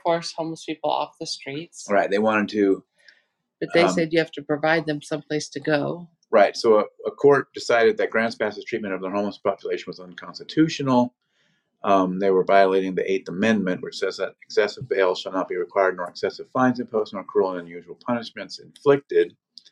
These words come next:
Speaker 2: And so Grants Pass have been levying fines on homeless people in encampments to deter sleeping outside in public places or using things like cardboard boxes to build shelters.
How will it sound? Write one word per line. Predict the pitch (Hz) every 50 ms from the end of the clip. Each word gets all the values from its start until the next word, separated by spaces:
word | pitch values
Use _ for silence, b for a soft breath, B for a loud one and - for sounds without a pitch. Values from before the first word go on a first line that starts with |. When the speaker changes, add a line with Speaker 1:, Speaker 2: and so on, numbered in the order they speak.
| b b b b b b b b b _ -
Speaker 2:
And | 107 98 90
so | - 110 98 95
Grants | - - 117 113 113 113
Pass | - 113 107 107 110
have | 98
been | 95 90 90
levying | 98 98 95 95 92 90
fines | 90 - 107 104 107 107 101 95
on | 95 92
homeless | 92 98 95 95 85 -
people | - 95 - 92 92
in | 90
encampments | 87 85 - - 107 101 90 90 87 87 -
to | - 90
deter | 85 85 90 - - - 98 95
sleeping | - - 101 95 - 92 87
outside | 90 87 87 90 - 98 95 92 92
in | 87 85
public | - 95 92 - - _ _
places | - 131 131 - - - - 110
or | 92
using | 90 92 95 - 92 87
things | _ - 92 90 -
like | 87 80 -
cardboard | - - 85 85 82 80 80 -
boxes | - 82 80 80 - - 78 76 - - _ _ _ _ _ _ _ _ _ _ _ _ -
to | -
build | 82 87 82 82 85
shelters. | - - - - - 127 123 117 - - - 85 82 87 90 - -